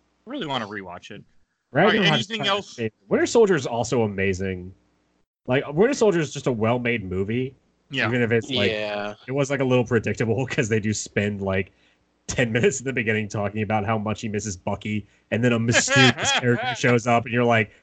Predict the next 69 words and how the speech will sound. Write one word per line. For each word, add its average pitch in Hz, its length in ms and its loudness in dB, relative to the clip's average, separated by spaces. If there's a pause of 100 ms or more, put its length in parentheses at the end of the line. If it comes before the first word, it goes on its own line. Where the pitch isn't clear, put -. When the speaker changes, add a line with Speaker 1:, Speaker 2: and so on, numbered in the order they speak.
Speaker 2:
"Well, 139 140 4
it's 143 140 0
obviously 185 460 4
fucking 156 460 -4
Bucky. 127 380 -2
They 113 120 -4
just 120 380 -4
Speaker 1:
Wow. 139 140 -10
Speaker 2:
had 160 140 0
to 139 120 -2
remind 127 400 0
us 117 160 -2
for 131 100 -8
ten 127 180 -4
minutes 120 220 -4
who 135 100 -4
Bucky 135 340 -4
was." 117 500 -10
Speaker 1:
I 165 100 0
knew, 185 340 -4
I 156 60 -16
mean, 160 160 -2
I 202 140 0
knew 165 100 -10
it 131 80 -14
was 123 100 -16
Bucky, 131 280 -12
but 127 120 -12
I'm 127 120 -6
Speaker 2:
Yeah. 95 160 -6
Speaker 1:
a, - 20 -12
I'm 131 160 -10
a 120 40 -14
comic 139 260 -10
book 110 100 -20
fan, 110 300 -10
so 127 80 -12
I'm 127 80 -10
like, 180 180 -4
"Winter 311 320 -2
Soldier, 320 340 -2
oh 440 200 -2
my 359 160 -2
God!" 359 420 -8 (400)
Speaker 2:
But, 196 140 -4
uh, 175 80 -4
Speaker 1:
So. 127 100 -6
Speaker 2:
I 117 120 -8
don't 165 100 -4
know. 117 80 -6
That 202 160 0
movie 277 160 -10
has, 196 120 -4
like, 156 200 -2
a 131 40 -2
lot 120 180 -2
of 104 60 -6
Nick 113 240 -6
Fury 107 360 -2
doing 92 240 -10
stuff, 85 240 -16
and 110 80 -6
Nick 151 160 0
Fury's 156 260 2
just - 140 -14
such 147 140 -8
a - 40 -8
cool 107 220 -6
character. 87 520 -8